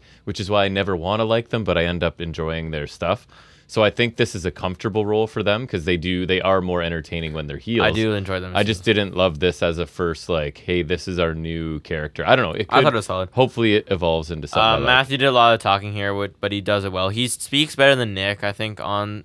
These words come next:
Speaker 2: usually, so
Speaker 1: I thought
Speaker 2: I
Speaker 1: it
Speaker 2: guess
Speaker 1: was
Speaker 2: it makes
Speaker 1: better
Speaker 2: sense.
Speaker 1: second half. The first part I
Speaker 2: That's
Speaker 1: thought was
Speaker 2: fair. It did,
Speaker 1: weak.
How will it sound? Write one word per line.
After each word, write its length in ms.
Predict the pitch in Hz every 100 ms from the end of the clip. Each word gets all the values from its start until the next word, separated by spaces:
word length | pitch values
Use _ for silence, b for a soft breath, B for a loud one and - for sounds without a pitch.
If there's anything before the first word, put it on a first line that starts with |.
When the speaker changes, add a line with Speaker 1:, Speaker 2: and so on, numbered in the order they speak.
| -
Speaker 2:
usually, 480 | 107 120 107 117 117
so 440 | - 104 95 92 - -
Speaker 1:
I 60 |
thought 180 | 117 147
Speaker 2:
I 40 |
Speaker 1:
it 40 | 185
Speaker 2:
guess 60 |
Speaker 1:
was 100 | 170
Speaker 2:
it 40 | 117
makes 40 |
Speaker 1:
better 220 | 127 123
Speaker 2:
sense. 100 | 104
Speaker 1:
second 260 | 87 101 104
half. 220 | 90 80
The 100 | -
first 340 | 82 - 113 -
part 200 | 120 110
I 100 | 92
Speaker 2:
That's 200 | 139 165
Speaker 1:
thought 40 | 90
was 80 |
Speaker 2:
fair. 220 | 104 101 107
It 80 |
did, 180 | 110 131
Speaker 1:
weak. 240 | 120 -